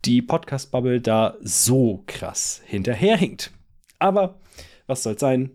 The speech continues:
Äh, die beste Methode vielleicht ist sogar, auf den Discord-Server der Podriders zu kommen. Da könnt ihr nicht nur über Filme, Videospiele und alles, was euer Herz begehrt,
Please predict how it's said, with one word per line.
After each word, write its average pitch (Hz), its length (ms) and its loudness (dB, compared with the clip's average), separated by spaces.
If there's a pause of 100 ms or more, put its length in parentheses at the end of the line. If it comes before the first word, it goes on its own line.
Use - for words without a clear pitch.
(200)
Äh, 135 200 4
die 139 260 2
beste 170 500 -2
Methode 156 340 -2
vielleicht 123 300 0
ist 147 100 -2
sogar, 135 320 2
auf 123 100 -4
den 104 140 -6
Discord-Server 113 500 -2
der 90 120 -4
Podriders 156 640 0
zu 135 100 -2
kommen. 135 240 0
Da - 80 0
könnt 117 220 -2
ihr 110 80 0
nicht 120 160 -2
nur 117 160 2
über 98 500 0
Filme, 131 580 0
Videospiele 113 720 -2
und 101 80 -4
alles, 120 380 -4 (440)
was 127 300 0
euer 123 240 2
Herz 123 320 0
begehrt, 120 560 -2